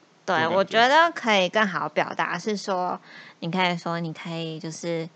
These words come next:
Speaker 1: 呃，体谅我一下啊，或者是说，呃，了解我为什么会生气啊，可不可以试着了解我看看啊？
Speaker 2: 嗯，嗯，嗯。
Speaker 1: 就是以这种方式去跟对方说，对方可能会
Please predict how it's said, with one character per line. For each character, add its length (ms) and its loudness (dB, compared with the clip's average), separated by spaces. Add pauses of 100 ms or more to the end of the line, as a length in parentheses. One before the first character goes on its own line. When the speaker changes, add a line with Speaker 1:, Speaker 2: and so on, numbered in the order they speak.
(280)
Speaker 1:
呃， 440 -8
体 160 -12
谅 240 2
我 200 -2
一 80 -6
下 280 -2
啊， 480 -2
或 180 -2
者 120 -6
是 260 -8
说， 420 -2 (400)
呃， 320 -6
了 220 -2
解 180 0
我 340 -2
为 160 2
什 140 -6
么 140 -10
会 160 -2
生 280 -6
气 280 -8
啊， 360 -4 (180)
可 100 -12
不 60 -10
可 120 -2
以 60 -4
试 180 -4
着 160 -6
了 160 -6
解 160 -8
我 140 -8
看 240 -6
看 260 -2
啊？ 200 -14 (180)
Speaker 2:
嗯， 100 -8
嗯， 200 -6
嗯。 120 -10
Speaker 1:
就 140 4
是 240 6
以 140 4
这 120 6
种 220 4
方 280 4
式 180 0
去 140 0
跟 180 -2
对 160 -2
方 200 -6
说， 200 -8
对 160 0
方 180 -2
可 160 -6
能 160 -10
会 240 2